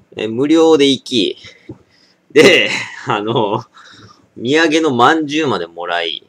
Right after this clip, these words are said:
部屋になんか備え付けられてた饅頭があって、十二個ぐらい入ってた饅頭。温泉饅頭みたいな。ね。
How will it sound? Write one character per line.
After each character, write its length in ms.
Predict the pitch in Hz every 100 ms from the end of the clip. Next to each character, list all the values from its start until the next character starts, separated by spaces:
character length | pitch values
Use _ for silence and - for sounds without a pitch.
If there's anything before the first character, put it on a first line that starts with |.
| _ _ _ _ _ _ _ - - _
部 80 | 135
屋 140 | 156
に 120 | 139
な 120 | 90 87
ん 20 |
か 160 | 76 -
備 340 | - - 123 123
え 40 |
付 160 | - 120
け 20 |
ら 80 | 113
れ 100 | 92
て 100 | -
た 80 |
饅 380 | 62 92 98 110
頭 220 | 101 104
が 100 | 65
あ 60 | -
っ 40 | -
て、 120 | - - - _ _ _ _ _ _ _ _ _ _
十 300 | - 92 113
二 120 | 117 107
個 120 | 110
ぐ 80 | 107
ら 80 |
い 20 | 85
入 120 | 82
っ 40 |
て 80 | -
た 160 | - - -
饅 220 | 95 95 92
頭。 220 | 82 - _ _ _ _ _ _ _ - - 101 104
温 120 | 104 104
泉 240 | 113 101
饅 220 | 95 92
頭 140 | 78 -
み 80 | -
た 120 | -
い 40 | _ _ _ _ _ _ -
な。 180 | - - _ _ _ _ -
ね。 240 | 104 190